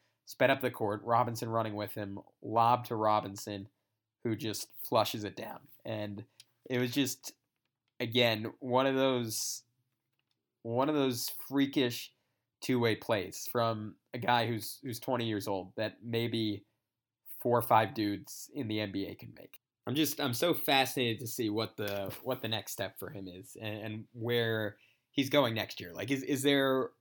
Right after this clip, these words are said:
a realm where he could use that quick jump ability in terms of post moves and maybe gets a quick catch and does a jump hook where he just kinda skies over someone? Or if you, if you watched old tape of,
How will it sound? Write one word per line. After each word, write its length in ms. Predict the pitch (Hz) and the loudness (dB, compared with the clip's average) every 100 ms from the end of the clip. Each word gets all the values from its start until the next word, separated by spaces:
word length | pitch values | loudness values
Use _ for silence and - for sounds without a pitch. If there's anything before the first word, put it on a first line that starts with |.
| - | -4
a 100 | 131 | -2
realm 680 | 127 127 131 147 165 170 165 | 0 0 4 4 2 -2 -4
where 220 | 139 123 | 0 2
he 200 | 120 139 | 2 -2
could 180 | - 123 | -2 -6
use 520 | 110 120 127 123 120 | -2 0 0 0 -2
that 260 | 127 113 - _ _ _ _ _ | 0 -2 -2 _ _ _ _ _
quick 400 | - 135 131 _ | 0 0 0 _
jump 280 | - 139 123 | 0 0 2
ability 800 | 113 120 127 127 131 127 131 - | 2 4 4 4 2 2 0 -2
in 120 | 120 | -6
terms 480 | 113 127 117 110 - - | -4 -4 -4 -4 -8 -8
of 180 | 120 | -10
post 300 | - 131 131 | -4 -2 -2
moves 320 | 175 185 156 139 | 0 0 0 -2
and 100 | 120 | 0
maybe 240 | 113 113 | 0 0
gets 200 | 113 113 | -4 -4
a 60 | 113 | -8
quick 260 | - 120 | -4 -6
catch 340 | - 123 123 - | -2 -4 -4 -6
and 80 | |
does 140 | 117 113 | -6 -6
a 40 | |
jump 280 | 165 120 113 | -6 -6 -4
hook 180 | 117 117 | -4 -4
where 120 | 117 | -4
he 40 | 110 | -6
just 200 | 113 - | -8 -6
kinda 180 | 113 - _ _ _ | -6 -6 _ _ _
skies 340 | - 131 117 | 4 4 6
over 200 | 123 127 | 2 2
someone? 440 | 135 151 147 147 139 | 2 0 2 2 2
Or 180 | 120 113 | 0 0
if 120 | - | -2
you, 180 | 117 113 | -6 -6
if 100 | 113 | -4
you 100 | 117 | 0
watched 500 | 117 123 - - - | 2 2 -2 -12 -8
old 220 | 127 117 | -4 -4
tape 300 | 120 120 113 | -2 -4 -2
of, 260 | 113 104 101 | -4 -4 -6